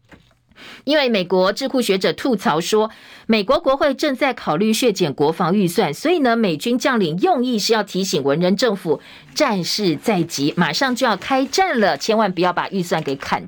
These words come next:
掉。这是针对最近哦，二零二五打台湾，二零二七打台湾，这个时程不断的推出，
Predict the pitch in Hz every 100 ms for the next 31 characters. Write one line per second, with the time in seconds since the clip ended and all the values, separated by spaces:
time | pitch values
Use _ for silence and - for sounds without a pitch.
0 | - 190 - - - 240 226 214 233 233
1 | 196 185 190 180 185 151 - - - 339
2 | 339 311 320 262 240 202 247 214 247 -
3 | 269 247 247 240 247 196 147 180 165 202
4 | 214 226 247 208 - 185 190 170 165 202
5 | 185 160 - 202 196 220 208